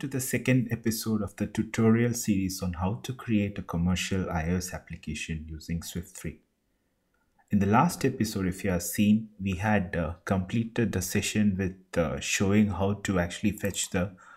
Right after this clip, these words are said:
movies list using U R L session or, uh, uh, the data task, uh, using a resume function.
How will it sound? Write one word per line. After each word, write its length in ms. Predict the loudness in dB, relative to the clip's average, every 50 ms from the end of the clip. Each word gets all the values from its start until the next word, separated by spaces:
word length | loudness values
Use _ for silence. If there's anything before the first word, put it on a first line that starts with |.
| -8 _ 4
movies 440 | 6 6 8 6 4 4 0 -2 0
list 420 | 0 0 0 -2 -8 -12 -14 -18 _ _ _ _ _ _ _ _ _ _ _
using 680 | 0 2 2 2 2 4 4 4 4 4 0 -6 -10 -18 -20 -20 -20 _ _ -2
U 180 | 2 4 6
R 160 | 8 8 8 8
L 160 | 8 6 4
session 720 | 2 0 0 0 0 0 0 0 0 0 -2 -6 -10 -16 -20 _ _ _ -4
or, 320 | 0 2 2 2 2 2
uh, 240 | 2 2 0 -2 -4 -10 -20 _ _ _ _ _ _ _ _ _ _ _ -4
uh, 240 | 0 0 2 2 2
the 120 | 0 0
data 400 | 0 2 2 2 4 4 4 4 4
task, 440 | 6 6 6 6 4 0 -6 -4 0 2
uh, 180 | 2 2 2 -2 -8 _ _ _ _ -20 -20 -18 -18 -16 _
using 360 | -4 -2 0 0 2 2 2 4
a 100 | 4 4
resume 360 | 2 0 0 0 0 0 0
function. 540 | 0 0 -2 -2 -2 -4 -6 -6 -8 -10